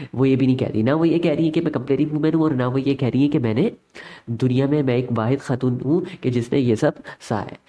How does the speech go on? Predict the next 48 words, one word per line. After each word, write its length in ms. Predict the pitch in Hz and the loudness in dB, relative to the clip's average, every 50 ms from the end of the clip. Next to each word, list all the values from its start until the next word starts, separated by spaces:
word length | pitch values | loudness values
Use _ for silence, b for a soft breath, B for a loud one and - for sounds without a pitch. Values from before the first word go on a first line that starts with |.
| b b b - | b b b -2
ये 100 | 120 123 | 0 0
bereavement 400 | 123 123 117 117 117 120 120 120 | 2 2 0 0 0 -2 -2 -2
सहा 180 | - - 113 | -4 -4 -2
है, 280 | - 151 165 147 123 127 | 0 0 0 0 0 0
ये 80 | 123 123 | -2 -2
मौत 280 | 123 117 120 131 127 | -2 -2 -4 -2 -2
के 80 | - 131 | -2 0
ज़रिए 300 | 127 117 117 117 123 120 | 0 2 2 2 2 2
जो 300 | 120 123 120 113 107 110 B 127 B - | 2 2 0 0 -2 -4 B -10 B -2
नुकसान 420 | 127 127 - - - 131 127 107 | -2 -2 -2 -2 -2 -2 -2 -2
है 120 | 101 113 127 | -2 -4 -2
ये 140 | 127 147 | -2 -2
सहा 280 | - - - - - 92 | -4 -4 -10 -10 -10 -12
है। 140 | - _ _ B B B B - | -16 _ _ B B B B -2
वो 100 | 139 147 | 0 2
ये 140 | 135 127 113 | 2 2 0
भी 80 | 107 | 0
नहीं 100 | 104 107 | 0 -2
कह 80 | 101 104 | -2 -2
रही। 140 | - - - | -4 -4 -2
And 320 | - 156 131 117 107 113 | -2 -2 -2 -2 0 0
when 340 | 127 151 226 254 247 - - | 2 2 2 0 0 -2 -4
in 200 | 180 - - 156 | -4 -4 -4 -6
the 100 | 147 - - | -6 -4 -4
course 400 | 156 - 113 113 - - - 120 | -2 -2 -4 -6 -8 -6 -6 -6
of 140 | 110 107 - | -4 -4 -4
the 180 | - - - 117 | -4 -4 -2 0
play 240 | 107 107 135 180 - B 220 B B 170 | 0 2 0 -2 -4 B -10 B B -8
she 340 | - - 165 - - 151 - | -4 -2 -2 0 0 -2 -4
speaks 460 | - - - 185 220 226 220 - - - | -4 -4 -2 0 0 0 -2 -4 -6 -4
of 140 | 151 139 135 - - - - | -2 -2 -2 -6 -6 -2 0
her 160 | 165 202 - | 0 0 2
loss, 300 | 190 160 131 110 107 - - B B B B | 0 0 0 0 -4 -8 -12 B B B B
she 280 | - - 170 170 143 120 | -2 0 0 0 2 0
does 160 | 147 180 190 - - - | -2 -2 -2 -2 -2 0
so 140 | 147 147 143 143 | 2 2 2 2
with 180 | 151 156 156 - | 0 0 0 0
grace 400 | 127 123 127 127 143 143 - - | 0 2 2 2 0 -2 -4 -8
and 240 | - 104 151 151 - - - 131 | -6 -4 -4 -6 -6 -6 -2 0
beautiful 300 | 135 120 - 113 - 107 | 0 0 0 0 -2 -4
dignity। 420 | - - - - - - - - - | -4 -4 -6 -8 -8 -12 -14 -8 -4
और 160 | 151 175 180 | -2 0 0
इस 80 | 175 - | -2 -2
प्ले 240 | - - 151 175 | -2 0 0 0
के 100 | 175 175 | 2 0
अंदर 180 | 156 139 151 151 | 0 0 0 0
आगे 220 | 131 123 123 139 | 0 0 0 -2
चलकर 420 | 143 - 139 120 113 - 117 120 | -2 0 -2 -2 -2 -4 -6 -6